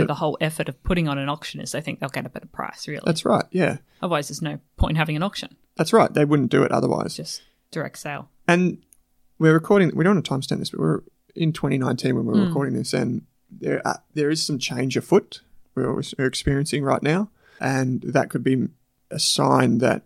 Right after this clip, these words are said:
Speaker 1: auctions may not necessarily be the best place for sellers to sell. So there
Speaker 2: Yeah.
Speaker 1: may be opportunities for buyers co-, going forward. And so we just talked about, uh, well, I talked about how it's important to know your limits.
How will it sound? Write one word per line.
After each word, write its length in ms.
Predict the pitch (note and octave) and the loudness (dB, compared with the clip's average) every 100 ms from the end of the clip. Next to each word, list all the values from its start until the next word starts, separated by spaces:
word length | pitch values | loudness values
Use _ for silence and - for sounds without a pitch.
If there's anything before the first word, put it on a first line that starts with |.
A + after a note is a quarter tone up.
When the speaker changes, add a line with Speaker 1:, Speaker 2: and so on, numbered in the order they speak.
| _ | _
Speaker 1:
auctions 480 | - - B2+ A2+ - | -6 -4 -4 -4 -2
may 100 | A#2+ | -2
not 260 | B2 A#2 | 0 -2
necessarily 540 | C3 C3 D#3+ B2+ A2 G#2+ | -4 -4 -4 -2 -2 -2
be 160 | G#2+ | -2
the 80 | A2 | -4
best 220 | A#2 - | -4 -8
place 180 | - A2+ | -6 -8
for 100 | - | -6
sellers 320 | - A#2+ A2+ - | -4 -4 -4 -4
to 80 | - | 0
sell. 320 | D#3 C4 - | 2 2 -2
So 140 | - - | -2 0
there 120 | A#2+ | 2
Speaker 2:
Yeah. 40 | |
Speaker 1:
may 60 | B2+ | 2
be 100 | C3 | 2
opportunities 580 | B2+ C3+ - C#3+ C3 A#2+ | -2 -2 -2 0 0 -2
for 100 | A2+ | -4
buyers 380 | A2+ A2 F#2+ - | -2 0 0 -2
co-, 200 | - - | -6 -6
going 220 | - F2 | -4 -4
forward. 320 | - G#2+ - - _ _ _ _ _ - | -2 -2 -4 -8 _ _ _ _ _ -6
And 140 | C#3 | 2
so 100 | F3+ | 4
we 60 | F#3+ | 4
just 160 | A#3+ | 4
talked 180 | G#3+ G3 | 2 2
about, 320 | D#3 C#3+ - - _ _ - | 2 2 0 -6 _ _ -10
uh, 220 | - - - _ _ | -8 -8 -12 _ _
well, 140 | - A#2 | -4 -2
I 120 | C#3+ - | -2 -4
talked 200 | - D3 | -6 -4
about 200 | D3 C#3+ | -2 -2
how 220 | D3 C#3+ | 0 0
it's 240 | - - - | 0 -6 -4
important 420 | D3 C#3+ - - | -4 -4 -6 -4
to 60 | |
know 80 | D3 | -2
your 160 | D3 C#3+ | 0 4
limits. 420 | F3 C4 - - | 4 4 0 -12